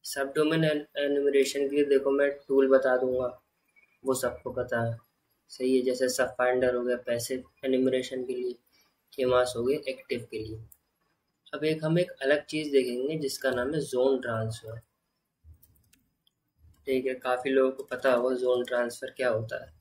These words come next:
लेकिन काफ़ी लोगों को नहीं पता होगा। तो उससे पहले, अ, उससे पहले आपको समझना पड़ेगा कि डीएनएस क्या होता है।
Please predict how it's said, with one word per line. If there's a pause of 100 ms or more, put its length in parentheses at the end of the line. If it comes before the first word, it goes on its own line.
(520)
लेकिन
काफ़ी
लोगों
को
नहीं
पता
होगा। (300)
तो
उससे
पहले, (1900)
अ,
उससे
पहले
आपको
समझना
पड़ेगा
कि (1500)
डीएनएस
क्या
होता
है।